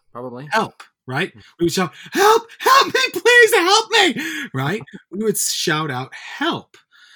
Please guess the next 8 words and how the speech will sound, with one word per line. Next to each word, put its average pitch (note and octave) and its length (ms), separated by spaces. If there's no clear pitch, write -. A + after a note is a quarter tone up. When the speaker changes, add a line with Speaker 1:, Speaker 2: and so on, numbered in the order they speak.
Speaker 2:
The C#3+ 100
Portuguese G#3 540
word E3+ 180
for D3+ 120
help D3 460
is - 200
ajuda. C3 640
Now, C#3 400